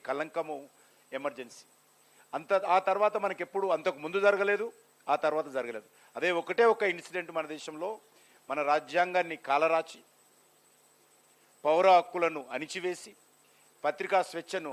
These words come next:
హరించి, ఈరోజు ఆ రోజు నైన్టీన్ సెవెంటీ ఫైవ్లో జూలై ఇరవై మూడో తేదీ నాడు ఈ యొక్క ఎమర్జెన్సీ పెట్టడం జరిగింది, అత్యవసర పరిస్థితి. చాలా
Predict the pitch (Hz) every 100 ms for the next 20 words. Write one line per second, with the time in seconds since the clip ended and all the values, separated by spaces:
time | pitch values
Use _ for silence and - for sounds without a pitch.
0 | - 135 175 - 214 - _ _ _ _
1 | _ _ _ _ _ _ _ _ _ 151
2 | 170 175 170 160 - _ _ 139 156 175
3 | 143 143 _ _ _ - 147 156 165 156
4 | 151 147 156 165 - 147 160 156 135 -
5 | _ _ _ _ _ 113 147 160 160 139
6 | - 147 139 156 156 147 143 143 143 139
7 | 185 - _ _ _ _ _ _ _ 127
8 | 143 - 139 139 - - 131 139 147 151
9 | 147 156 135 131 123 113 101 101 107 135
10 | 127 175 156 139 139 - 107 - _ _
11 | _ _ _ _ _ _ _ - 151 196